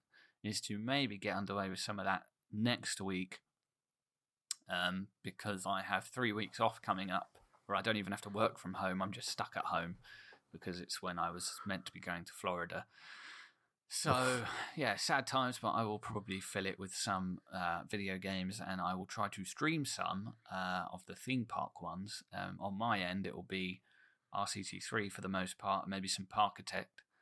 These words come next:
Speaker 1: Uh, and yeah, I don't know, Josh, if you get involved, um, we could probably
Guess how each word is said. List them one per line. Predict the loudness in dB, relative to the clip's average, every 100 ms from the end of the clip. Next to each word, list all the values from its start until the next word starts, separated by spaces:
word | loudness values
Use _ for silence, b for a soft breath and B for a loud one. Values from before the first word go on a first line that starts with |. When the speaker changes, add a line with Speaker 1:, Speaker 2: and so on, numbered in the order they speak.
| _ _ _
Speaker 1:
Uh, | -2 0 2 0 0 -2 -2
and | -4
yeah, | 0 2
I | 2
don't | 2
know, | 0 0
Josh, | 0 0
if | -2 -2
you | -2
get | -2
involved, | -2 0 2 0 -4 -2
um, | -2 -2 -8 -12
we | -16
could | -12
probably | -8 -4 -4 -4